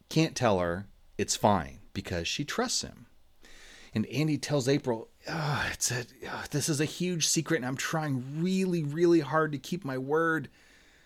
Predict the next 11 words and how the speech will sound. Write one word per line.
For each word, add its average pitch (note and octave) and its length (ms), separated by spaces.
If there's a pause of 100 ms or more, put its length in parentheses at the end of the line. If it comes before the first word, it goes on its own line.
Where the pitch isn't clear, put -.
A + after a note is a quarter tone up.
(640)
But - 160
you C#3+ 60
know D3+ 120
what? D3+ 260
You're B2 240
more C3 220
important B2 360
to A2+ 40
me A#2 80
than G#2+ 180
anything. - 420